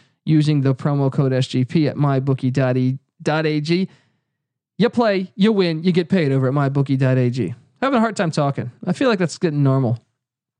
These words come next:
Maybe I have C T E. Anyway, I think I was also trying to tell you guys that I have a comedy show, and I made a mistake of scheduling a comedy show on a very, very awesome Sat-, college football Saturday. But if you happen to be in the Santa Barbara area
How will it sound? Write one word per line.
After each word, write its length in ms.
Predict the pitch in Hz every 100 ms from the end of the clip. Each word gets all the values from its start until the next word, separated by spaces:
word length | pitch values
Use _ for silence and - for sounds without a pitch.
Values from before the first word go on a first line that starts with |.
| _ _ _ 143
Maybe 200 | 151 156
I 40 |
have 180 | 143 139
C 140 | 139
T 300 | 131 120 120
E. 120 | 113 - - - _ _ _ _ _ _
Anyway, 320 | - 247 185
I 60 | 143
think 160 | 226 202
I 60 |
was 100 | 139
also 220 | 151 156
trying 180 | 127 139
to 80 | 127
tell 140 | 139
you 80 | 131
guys 140 | 127 120
that 100 | 127
I 20 |
have 120 | 117
a 40 |
comedy 380 | 110 135 139 127
show, 360 | 113 120 110 123 131
and 80 |
I 60 | 131
made 160 | 135 135
a 40 |
mistake 340 | 120 127 123
of 60 | 120
scheduling 440 | - 131 127 120
a 40 | 117
comedy 340 | - 123 113
show 240 | 117 120 117
on 80 |
a 60 | 113
very, 340 | 120 127 120
very 320 | 120 120 113 87
awesome 360 | 113 113 113
Sat-, 300 | 113 117 -
college 240 | - 117 123
football 180 | -
Saturday. 580 | 120 165 165 160 156 156 - - _ _ -
But 140 | 190
if 100 | 240
you 120 | 240
happen 200 | 247 240
to 60 | 214
be 80 | 220
in 80 | 170
the 60 |
Santa 240 | - 175 147
Barbara 340 | 156 139 127
area 460 | 156 135 98 110